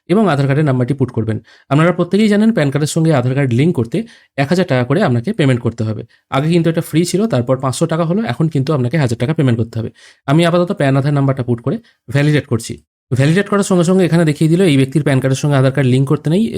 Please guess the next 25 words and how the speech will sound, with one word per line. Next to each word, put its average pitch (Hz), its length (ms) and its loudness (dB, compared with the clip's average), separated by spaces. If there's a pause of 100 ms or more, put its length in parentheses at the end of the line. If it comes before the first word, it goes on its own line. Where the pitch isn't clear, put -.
সেই 127 140 0
জন্য 135 160 2
এখানে 139 220 0
পেমেন্ট 156 280 2
করতে 170 220 -2
হবে। 165 120 0 (420)
আমি 156 180 4
এখানে 170 160 2 (120)
continue 196 400 4
to 214 40 4 (160)
pay 156 160 4 (320)
through 151 180 2 (140)
e-pay 165 240 2 (100)
tax 143 140 0 (180)
এই 143 120 2
অপশনটায় 135 320 -2
ক্লিক 165 200 0
করব। 113 140 0 (300)
এরপর 151 240 0
আপনার 175 240 4
প্যান 135 180 2
নাম্বারটা 151 340 0
আবার 156 160 2
এখানে 175 220 0
পরপর 143 220 2